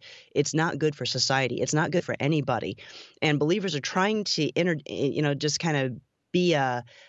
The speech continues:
a voice of common sense in the midst of all of this. And, and yet people are so upset about what's happening,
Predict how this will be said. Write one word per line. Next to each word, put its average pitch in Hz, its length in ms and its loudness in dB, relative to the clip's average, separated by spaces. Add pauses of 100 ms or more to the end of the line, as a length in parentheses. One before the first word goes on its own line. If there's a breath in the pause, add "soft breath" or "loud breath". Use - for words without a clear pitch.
(220 loud breath)
a 131 340 0
voice 165 340 2
of 123 140 -2
common 170 380 -2
sense - 560 0 (160)
in 143 140 4
the 135 60 2
midst 151 360 0
of 123 80 0
all 123 180 0
of 120 80 -2
this. 120 240 0
And, 135 320 2
and 139 220 2
yet 143 240 0
people 175 260 -2
are 120 60 2
so 180 420 2
upset 147 300 -2
about 123 240 -2
what's 123 160 -2
happening, 135 480 -2